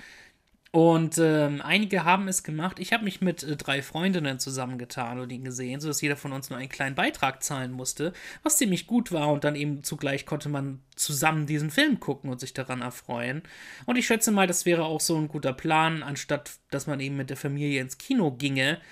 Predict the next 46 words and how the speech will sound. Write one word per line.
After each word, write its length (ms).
und 160
dann 140
ungleich 380
mehr 240
bezahlen 500
müsste, 280
glaub 220
ich, 100
würde 160
sich 160
das 140
dann 120
hier 140
tatsächlich 500
rechnen. 440
Aber 180
die 120
Art 140
und 100
Weise, 260
wie 80
der 100
Film 320
aussieht, 720
merkt 300
man, 140
dass 160
er 60
für 80
die 120
große 280
Leinwand 380
konzipiert 560
ist. 100
Ich 120
weiß 220
nicht, 140
ob 140
er 80
auch 160
einen 280
drei 180
D-Release 640
hätte 180
haben 260
sollen, 400